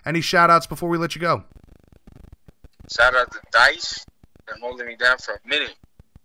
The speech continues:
Speaker 2: uh, with the food. They've been, they've been taking care of me for a while. So big shout out to Dice, man. Always hook me up, show me love.
Speaker 1: All right, cool, man. Again, greatly appreciate the time.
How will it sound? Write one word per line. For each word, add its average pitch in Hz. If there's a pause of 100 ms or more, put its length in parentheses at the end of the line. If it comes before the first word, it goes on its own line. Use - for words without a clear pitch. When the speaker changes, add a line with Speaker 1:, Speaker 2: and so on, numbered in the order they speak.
(100)
Speaker 2:
uh, 113
with 113
the 107
food. 127
They've 113
been, 113
they've 113
been 117
taking 120
care 123
of 120
me 117 (460)
for 101
a 101
while. 110
So 101 (200)
big 117
shout 117
out 113
to -
Dice, 117
man. 107 (180)
Always 110
hook - (100)
me -
up, 110
show 110
me 110
love. 110 (2250)
Speaker 1:
All 110
right, 110
cool, 123
man. 117 (340)
Again, 143
greatly 143
appreciate 147
the -
time. 147